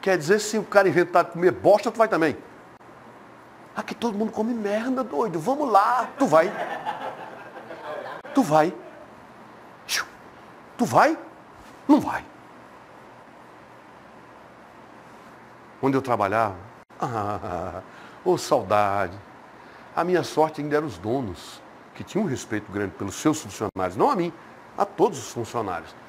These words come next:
Mas se dependesse do grupinho, ó, teve um apresentador lá que eu, eu morro de saudade dele, né? É,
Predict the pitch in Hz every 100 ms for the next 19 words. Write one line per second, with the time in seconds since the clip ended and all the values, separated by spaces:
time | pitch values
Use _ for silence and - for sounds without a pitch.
0 | - - - 131 131 151 151 143 117 127
1 | 123 120 135 214 - - - - - -
2 | - - 320 - - - - - - -
3 | - - - - - - - - 285 277
4 | 277 269 240 240 247 240 208 226 254 269
5 | 277 - - - - - 254 262 247 -
6 | 254 220 247 165 160 151 151 165 165 175
7 | 220 240 247 226 101